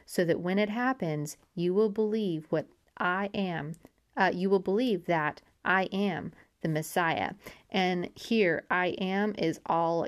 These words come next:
capitals, which means he's saying the word, uh, for God. "I tell you the truth.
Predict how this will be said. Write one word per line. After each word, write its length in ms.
capitals, 600
which 240
means 240
he's 220
saying 340
the 100
word, 420
uh, 340
for 480
God. 360
"I 120
tell 220
you 200
the 100
truth. 500